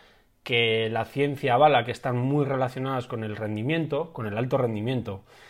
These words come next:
Y, y tratamos de mejorar y entrenar estas habilidades psicológicas, como pueden ser, por ejemplo, pues, el afrontamiento de dificultades,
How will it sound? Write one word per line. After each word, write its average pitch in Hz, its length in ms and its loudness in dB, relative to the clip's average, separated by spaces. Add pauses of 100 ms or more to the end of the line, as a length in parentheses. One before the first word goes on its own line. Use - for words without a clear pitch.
(320)
Y, 120 680 -2
y 131 80 -6
tratamos 156 480 0
de 127 160 2
mejorar 120 720 4
y 127 40 0
entrenar 120 380 -2
estas 123 300 -6
habilidades 107 320 -4
psicológicas, 120 720 -4
como 107 380 -8
pueden 127 180 0
ser, 127 240 -4
por 117 140 -2
ejemplo, 135 340 0
pues, 110 320 -4 (320)
el 123 140 0
afrontamiento 120 580 -2
de 110 60 2
dificultades, 143 1160 0